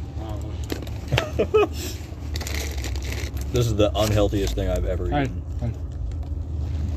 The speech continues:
Speaker 1: Damn, I thought it went in your nose. All right, well.
Speaker 2: Maybe I should have brushed my teeth today.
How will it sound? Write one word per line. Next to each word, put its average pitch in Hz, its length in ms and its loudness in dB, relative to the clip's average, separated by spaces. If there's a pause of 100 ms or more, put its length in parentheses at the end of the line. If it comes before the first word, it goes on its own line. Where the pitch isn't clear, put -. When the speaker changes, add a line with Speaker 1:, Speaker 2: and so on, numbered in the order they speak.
(1080)
Speaker 1:
Damn, 104 300 0
I 95 60 0
thought 123 140 6
it 135 100 8
went 107 140 2
in 101 80 2
your 98 120 -2
nose. 98 380 0 (4000)
All 170 120 4
right, 135 340 6
well. 123 220 6
Speaker 2:
Maybe 208 220 6
I 240 40 6
should 247 140 2
have 165 100 2
brushed 190 220 2
my 156 120 0
teeth 135 340 -2
today. 98 260 -4